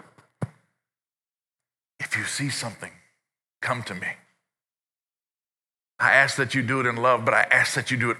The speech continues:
urgently. There's too many people watching.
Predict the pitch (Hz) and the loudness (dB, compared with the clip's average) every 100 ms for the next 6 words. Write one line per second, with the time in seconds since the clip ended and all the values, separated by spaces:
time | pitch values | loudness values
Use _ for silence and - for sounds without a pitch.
0 | - 117 120 113 - 113 - _ _ _ | -2 0 0 -2 -4 -8 -10 _ _ _
1 | _ _ _ _ _ _ _ _ _ _ | _ _ _ _ _ _ _ _ _ _
2 | _ _ _ _ _ _ _ _ _ - | _ _ _ _ _ _ _ _ _ -4
3 | 135 - - 180 156 143 156 156 143 113 | -4 -2 0 0 0 0 0 0 -2 0
4 | 123 131 - | 0 0 -2